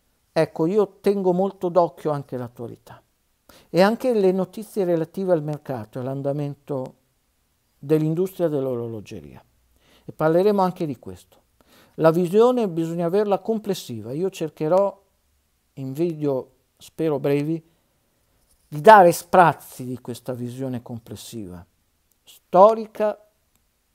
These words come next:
ma anche del presente. E magari facendo qualche previsione sull'avvenire, sapendo che le previsioni <laughs> sono la cosa più fallace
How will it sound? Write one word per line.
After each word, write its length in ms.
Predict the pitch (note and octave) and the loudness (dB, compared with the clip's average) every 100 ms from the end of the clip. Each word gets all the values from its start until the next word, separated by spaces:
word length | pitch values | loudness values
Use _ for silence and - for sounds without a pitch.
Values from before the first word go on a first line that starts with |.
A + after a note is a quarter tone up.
| _ - | _ -12
ma 180 | C3+ C#3+ | -4 -4
anche 280 | E3+ - E3+ | -4 -6 -6
del 140 | C#3+ | -6
presente. 680 | - C3+ B2+ A2 F#2+ - B2 _ _ _ _ _ _ _ _ _ _ _ _ _ - | -8 -10 -10 -14 -16 -20 -20 _ _ _ _ _ _ _ _ _ _ _ _ _ -14
E 80 | |
magari 400 | D#3 F#3+ E3 E3+ | -4 0 2 2
facendo 460 | D#3+ C#3 - D3 C3+ | 0 -6 -8 -8 -8
qualche 420 | - C3+ B2+ B2+ | -6 -6 -6 -12
previsione 580 | - B2 B2 A#2+ C3+ C3 | -10 -10 -10 -8 -6 -6
sull'avvenire, 800 | - B2+ A#2 A#2 A#2 D3 C#3+ C3 | -10 -10 -8 -6 -6 -4 -4 -4
sapendo 640 | - B2+ - B2+ B2+ A#2+ | -6 -14 -8 -6 -6 -8
che 260 | - A2+ G2+ _ _ _ _ _ - | -8 -12 -12 _ _ _ _ _ -14
le 60 | |
previsioni 760 | - C3 C#3 C#3 E4 - F#3+ F#3+ G3 | -8 -4 -4 -2 0 2 2 2 -2
<laughs> 120 | D#3+ | -6
sono 360 | - - E3 D3+ | -6 -6 -2 2
la 160 | C#3+ | 2
cosa 300 | C#3+ D#3+ D3 | 2 0 0
più 160 | - D3+ | -6 -10
fallace 720 | - C#3+ C#3 D3 C#3 - | -2 0 4 4 4 0